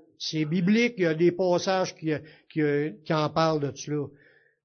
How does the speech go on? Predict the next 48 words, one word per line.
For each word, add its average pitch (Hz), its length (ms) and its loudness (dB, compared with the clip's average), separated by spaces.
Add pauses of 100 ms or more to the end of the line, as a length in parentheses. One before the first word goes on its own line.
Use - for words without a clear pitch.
(100)
On 160 140 2
parle 196 400 4
trop, 277 560 6 (480)
mais 165 220 2
on 180 100 2
manque 214 340 4
pas 220 160 8
d'en 165 280 0
dire 170 280 0
des 147 140 0
péchés. 147 640 -4 (180)
Il 143 60 -8
va 165 80 0
y - 20 0
en 185 120 0
avoir 202 280 6
des 170 220 2
occasions 160 580 0
qu'on 160 160 0
va 156 140 0
dire 214 200 0
des 185 200 2
affaires 202 340 0
qu'on 180 140 0
n'aura 165 240 -2
pas 233 200 4
dû 180 160 -8
dire. 180 460 -4 (340)
Que 175 100 -4
ce 165 40 0
soit 226 280 2
de 196 100 4
parler 202 420 0
contre 208 300 2
quelqu'un 202 500 2 (240)
ou 170 100 4
que - 80 -8
ce 180 140 2
soit 202 340 2
de, 170 220 2 (240)
de 165 120 4
dire 185 360 0
des 160 140 4
mauvaises 175 600 2
affaires, 185 600 2 (260)
ça 165 180 0
va 175 300 4 (300)
polluer, 226 760 10